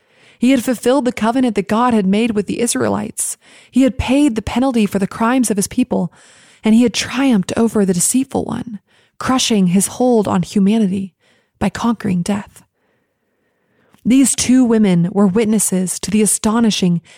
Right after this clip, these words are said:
and beautiful and glorious truth that Yahweh had reached into history, done what his people could not do, and broken death's hold on all of creation.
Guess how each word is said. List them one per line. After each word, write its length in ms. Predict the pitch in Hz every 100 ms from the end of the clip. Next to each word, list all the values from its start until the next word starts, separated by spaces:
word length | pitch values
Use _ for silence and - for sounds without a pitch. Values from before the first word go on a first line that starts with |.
| _
and 180 | 214 202
beautiful 640 | 202 208 254 233 185 180 - - -
and 180 | 214 208
glorious 580 | 220 214 277 285 240 -
truth 380 | - 254 254 -
that 120 | 190
Yahweh 500 | 196 220 269 233 185
had 360 | 170 190 180
reached 360 | 185 233 - - -
into 260 | 277 294 262
history, 640 | 208 185 - - - 202 _ _ _ _ -
done 280 | 254 269 254
what 100 | 240
his 140 | 214
people 280 | - 202 208
could 200 | - 185
not 260 | 214 247
do, 340 | - 214 202 202 _ _ _ _ -
and 200 | 196 185
broken 460 | - 220 233 233 208
death's 320 | 196 180 -
hold 460 | - 180 170 165 _ _ _ _ -
on 160 | 196 190
all 280 | 196 185
of 100 | 190
creation. 720 | - - 202 185 - 233 196